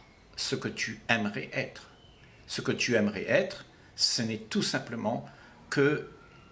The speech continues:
ta tête qui convoite un état de mieux-être. Parce que tu vis ta vie dans la monotonie de tous les jours. Donc, le temps,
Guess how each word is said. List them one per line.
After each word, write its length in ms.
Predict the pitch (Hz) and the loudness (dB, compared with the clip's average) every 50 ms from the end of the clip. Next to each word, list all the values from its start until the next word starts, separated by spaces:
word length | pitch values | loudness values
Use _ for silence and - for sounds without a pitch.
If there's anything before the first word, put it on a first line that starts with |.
| - | -6
ta 80 | - 113 | -4 -4
tête 580 | 104 - - 113 104 104 - - - - - - - - - - - - - - - - - - - - - - | -4 0 0 0 0 0 -4 -6 -8 -10 -10 -10 -16 -20 -20 -20 -20 -20 -20 -20 -20 -20 -20 -20 -20 -20 -16 -10
qui 180 | - - - - | -6 -6 -6 -4
convoite 880 | - 180 170 156 127 110 117 120 92 82 - - - - - - - - - - - - - - - - - - | -2 -2 0 0 -2 -2 0 -2 -2 -2 -4 -2 -4 -4 -4 -4 -10 -18 -20 -20 -20 -20 -20 -20 -20 -12 0 4
un 180 | 131 131 123 | 4 4 6
état 480 | 147 165 - - - 101 90 101 - - - - - - - - - - - - | 4 2 0 0 0 0 0 -2 -8 -12 -20 -20 -20 -20 -20 -20 -20 -20 -8 2
de 100 | 113 131 | 4 4
mieux-être. 800 | 127 131 135 139 143 147 143 - - 107 98 - - - - - - - - - - - - | 6 6 6 6 6 4 4 2 2 0 0 -4 -6 -12 -16 -18 -18 -20 -20 -20 -20 -18 -10
Parce 140 | - 120 - | -2 -2 -2
que 60 | - | -2
tu 220 | 156 - - 131 113 | -2 -4 -4 -4 -2
vis 180 | 120 180 196 | -2 -2 0
ta 100 | - 139 | 0 0
vie 220 | 113 117 131 165 156 | 0 0 -4 -6 -4
dans 340 | - 127 120 110 107 104 - - - - - - - | -2 0 0 0 -2 -4 -6 -10 -16 -18 -18 -12 -2
la 100 | 101 104 | 0 2
monotonie 600 | 117 123 123 120 120 117 - 120 110 110 117 117 | 4 4 4 4 4 2 0 -2 -2 -2 -2 -4
de 120 | 104 107 104 | -4 -6 -8
tous 180 | 104 - 113 | -6 -6 -4
les 80 | 107 107 | -2 -2
jours. 340 | 104 110 113 104 101 - - - - - - - - - - - - - - - - - - - - - - - - - - - - - - - - - - - - - - - | -2 -2 -6 -8 -10 -12 -14 -20 -20 -20 -20 -20 -20 -20 -20 -20 -20 -20 -20 -20 -20 -20 -20 -20 -20 -20 -20 -20 -20 -20 -20 -20 -20 -20 -20 -20 -20 -20 -20 -20 -20 -16 -4 0
Donc, 280 | 160 196 196 - - - - - - - - - - - - - - - - _ - - - | 0 0 0 -2 -10 -16 -20 -20 -20 -20 -20 -20 -20 -20 -20 -20 -20 -20 -20 _ -20 -18 -8
le 180 | - 123 127 123 | -2 -2 -2 0
temps, 320 | - - 165 220 262 - | 2 0 0 0 0 -4